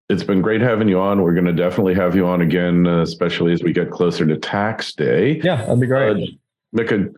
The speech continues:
Speaker 1: Micah, just tell us, uh, how we find you, how we connect with you on the web.
Speaker 2: Yeah. So if you're the crypto investor, the easiest way is if you go to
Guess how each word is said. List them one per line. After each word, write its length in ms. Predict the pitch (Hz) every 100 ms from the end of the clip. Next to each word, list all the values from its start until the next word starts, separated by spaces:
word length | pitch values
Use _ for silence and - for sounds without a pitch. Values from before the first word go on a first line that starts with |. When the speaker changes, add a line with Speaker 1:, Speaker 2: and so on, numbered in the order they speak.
| -
Speaker 1:
Micah, 360 | 101 104 104
just 340 | 92 120 - -
tell 240 | - 120
us, 240 | 113 - 120
uh, 220 | 113 107
how 120 | 117
we 120 | 123
find 360 | 107 107 113 120
you, 240 | 120 123
how 140 | 107 107
we 100 | 104
connect 360 | 107 101 98
with 160 | 127 110
you 100 | 117
on 100 | 113
the 60 | 110
web. 320 | 120 156 - _ -
Speaker 2:
Yeah. 140 | 160
So 320 | 135 165 143 -
if 240 | 165 175
you're 480 | 196 190 170 151 - _ _
the 60 | 139
crypto 340 | 190 190 185
investor, 380 | 151 139 135 143
the 80 | 127
easiest 400 | 143 147 143 -
way 240 | 127 127
is 100 | 120
if 120 | 113 120
you 60 |
go 80 |
to 100 | 120